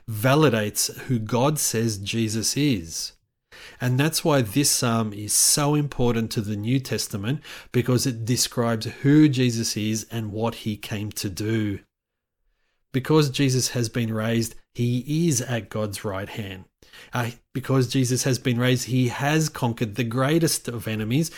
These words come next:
not earthly rulers, but death itself. Because Jesus has been raised, he is the great high priest.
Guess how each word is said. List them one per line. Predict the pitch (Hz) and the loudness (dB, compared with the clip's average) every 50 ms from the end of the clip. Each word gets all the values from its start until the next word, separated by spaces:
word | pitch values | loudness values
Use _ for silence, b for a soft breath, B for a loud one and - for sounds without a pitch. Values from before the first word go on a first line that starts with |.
| B B B | B B B
not | - 156 190 180 - - - | 0 2 2 2 0 -4 0
earthly | 147 147 143 143 - 135 117 107 | 2 2 2 2 2 0 0 0
rulers, | 101 127 147 170 165 127 110 110 120 120 B B B B B _ | 2 4 6 6 6 6 4 2 2 0 B B B B B _
but | 107 90 - _ | -8 -8 -4 _
death | - 120 104 - - | -2 0 0 -2 -4
itself. | 113 - - - - - 110 117 104 95 - - - - - _ _ _ _ _ b b b b b b _ _ - | -6 -2 0 -2 0 0 0 -2 -2 -2 -6 -12 -16 -18 -20 _ _ _ _ _ b b b b b b _ _ -8
Because | - 123 113 - - - 139 139 135 123 - | -8 -6 -6 -4 -2 0 2 2 2 2 2
Jesus | - 135 131 123 131 120 - | 2 2 2 2 2 0 0
has | - 123 113 - | 0 0 0 0
been | 123 117 120 | -2 -2 0
raised, | 123 127 135 139 131 131 - | 0 2 2 0 0 -2 -2
he | - 139 127 123 127 135 160 185 | 0 2 2 4 4 2 4 4
is | 190 165 127 - | 4 2 2 0
the | - 123 117 | -2 -4 -4
great | 101 107 110 117 113 117 120 117 | -2 -2 0 2 2 2 2 0
high | - - - 113 107 104 104 | -4 -8 -6 -6 -4 -6 -6
priest. | - - - - 113 104 95 90 - - - - - | -8 -12 -8 -6 -6 -6 -6 -6 -8 -8 -8 -10 -12